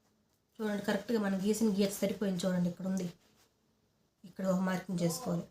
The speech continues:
అలాగే సైడ్ జాయింట్ దగ్గర కూడా ఖర్చుతో కూడా ఇలా పట్టుకుంటే చూడండి, ఇది కూడా సరిపోయింది ఇక్కడికి. So ఈ మూడు ఇలా కలిపేయడమే. ఇది ఖర్చు అనమాట, స్టిచ్ ఇక్కడికి వస్తుంది, ఇది ఖర్చు.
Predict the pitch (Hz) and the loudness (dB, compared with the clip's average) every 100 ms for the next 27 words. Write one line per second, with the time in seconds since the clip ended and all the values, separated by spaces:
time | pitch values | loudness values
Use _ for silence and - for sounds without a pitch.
0 | - 202 196 240 247 202 202 180 185 185 | -8 0 2 2 6 6 6 4 4 4
1 | 175 175 185 175 185 185 254 359 - _ | 4 2 2 0 2 2 2 -2 -10 _
2 | _ _ _ 220 - - 208 214 190 175 | _ _ _ -6 -4 0 2 4 2 2
3 | 180 - 196 - - 190 180 180 175 - | -4 -2 -2 0 2 4 4 0 -4 -12
4 | _ _ _ _ 214 208 214 214 196 - | _ _ _ _ -2 0 2 2 0 0
5 | 185 170 165 - _ - _ _ - _ | -2 0 -2 -8 _ -20 _ _ -20 _
6 | _ _ _ _ _ _ _ 185 - 175 | _ _ _ _ _ _ _ -16 -8 -6
7 | 170 - _ _ _ _ _ _ _ _ | -6 -10 _ _ _ _ _ _ _ _
8 | _ _ - 269 254 226 202 220 233 330 | _ _ -8 0 2 2 2 2 2 2
9 | 440 - - - 214 202 202 190 170 170 | -4 -12 -20 -10 -2 -2 2 2 2 2
10 | 156 165 - - - - _ _ _ _ | 0 -2 -6 -20 -20 -20 _ _ _ _
11 | _ _ _ _ _ 240 262 269 202 - | _ _ _ _ _ -6 -4 2 2 4
12 | 196 175 165 - 208 180 226 196 190 190 | 2 0 0 -4 -4 -4 -2 -2 0 -2
13 | - 202 311 254 180 170 - | 0 0 0 0 0 -2 -6